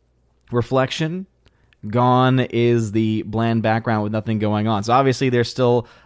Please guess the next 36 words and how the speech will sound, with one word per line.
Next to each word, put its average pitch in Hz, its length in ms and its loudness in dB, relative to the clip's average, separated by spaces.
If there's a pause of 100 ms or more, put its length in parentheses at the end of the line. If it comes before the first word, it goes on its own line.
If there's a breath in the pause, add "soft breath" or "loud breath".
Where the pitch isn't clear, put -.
a 110 80 -2
lot 117 180 4
of 117 100 2
work 113 380 -2
to 113 360 0
be 110 400 -2
done, 123 520 -2 (300 loud breath)
but - 520 -2 (200)
I'll 107 240 -2
be 110 180 -4
able 107 140 -2
to - 40 -8
take 107 140 -2
care 107 160 -2
of 104 80 -2
that 107 300 -2
as 113 420 0
the 113 380 -2 (100)
summer 113 340 -2
goes 107 360 -2
on. 117 320 0
But 110 80 -8
before 117 240 -2
going 123 160 0
any 120 80 0
further, 123 240 0
though, 123 160 2
please 123 180 -6
make 120 140 -6
sure 135 260 0
that 127 80 -2
you 123 140 -4
smash 135 480 -4
that 139 280 0
like 120 600 -2
button 165 400 2